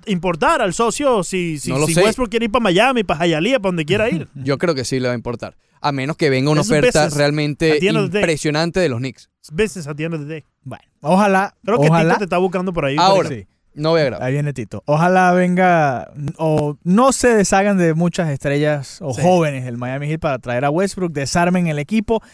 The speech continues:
Speaker 3: y terminen peleándose aquí Butler y Westbrook
Speaker 2: Vamos a jugar.
Speaker 3: en el American Airlines Arena.
Speaker 1: ¿Vamos a jugar qué?
Speaker 3: ¿Qué quieres
Speaker 2: No,
Speaker 3: jugar?
Speaker 2: básquet otra vez no, porque todavía me duele la espalda. Eh, sin
Speaker 3: ¿No
Speaker 2: Russell
Speaker 3: hubo
Speaker 2: Westbrook.
Speaker 3: masajito? No.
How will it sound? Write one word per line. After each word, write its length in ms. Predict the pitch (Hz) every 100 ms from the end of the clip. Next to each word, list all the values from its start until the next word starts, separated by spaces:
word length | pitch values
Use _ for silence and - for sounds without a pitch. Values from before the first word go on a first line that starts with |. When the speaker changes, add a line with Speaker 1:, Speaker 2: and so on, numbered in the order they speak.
| _
Speaker 3:
y 80 | 156
terminen 400 | 151 147 160 160
peleándose 440 | 151 151 151 147
aquí 300 | 131 135 139
Butler 380 | 135 139 139 139
y 60 | 117
Westbrook 320 | 113 120 131
Speaker 2:
Vamos 320 | 254 311 349 302
a 60 |
jugar. 260 | 196 175 135
Speaker 3:
en 160 | 208 196
el 100 | 185
American 400 | 170 180 185 160
Airlines 240 | 151 147
Arena. 200 | 131 113 92
Speaker 1:
¿Vamos 80 | 196
a 20 |
jugar 160 | 226 196
qué? 400 | 240 147 123 113
Speaker 3:
¿Qué 120 | 156
quieres 240 | 170 180
Speaker 2:
No, 60 | 175
Speaker 3:
jugar? 140 | 165
Speaker 2:
básquet 200 | 170 180 202
otra 160 | 190
vez 60 | 185
no, 100 | 214
porque 160 | 196 127
todavía 200 | 139 151
me 100 | 156
duele 180 | 135 147
la 60 |
espalda. 320 | 117 104 - _ _
Eh, 580 | 143 139 135 131 123 113 _ _ _ _ _ _ _ _ _ _
sin 540 | - - 285 294 277 -
Speaker 3:
¿No 80 |
Speaker 2:
Russell 100 | 185 160 170
Speaker 3:
hubo 80 | 196
Speaker 2:
Westbrook. 80 |
Speaker 3:
masajito? 480 | 190 170 165 190 -
No. 160 | 120